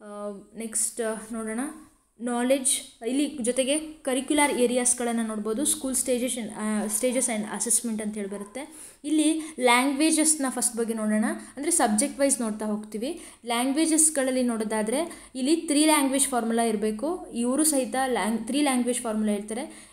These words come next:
ಆ, ಹಾಗಿದ್ರೆ ಎನ್ ಸಿ ಎಫ್ ಟೂ ತೌಸಂಡ್ ಫೈವ್ನ ಬಿಟ್ಬಿಟ್ಟು ಮೇಯ್ನಾಗಿ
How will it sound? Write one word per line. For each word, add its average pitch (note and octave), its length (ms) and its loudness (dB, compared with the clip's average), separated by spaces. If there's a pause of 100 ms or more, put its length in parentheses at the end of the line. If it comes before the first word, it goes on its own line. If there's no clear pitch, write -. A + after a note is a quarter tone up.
(200)
ಆ, G3+ 140 -6
ಹಾಗಿದ್ರೆ C#4+ 420 4
ಎನ್ B3+ 320 4
ಸಿ E4 140 4
ಎಫ್ E4 160 0
ಟೂ D4 80 -2
ತೌಸಂಡ್ C#4 360 2
ಫೈವ್ನ C#4 340 2
ಬಿಟ್ಬಿಟ್ಟು C4 600 -4 (560)
ಮೇಯ್ನಾಗಿ D4 880 2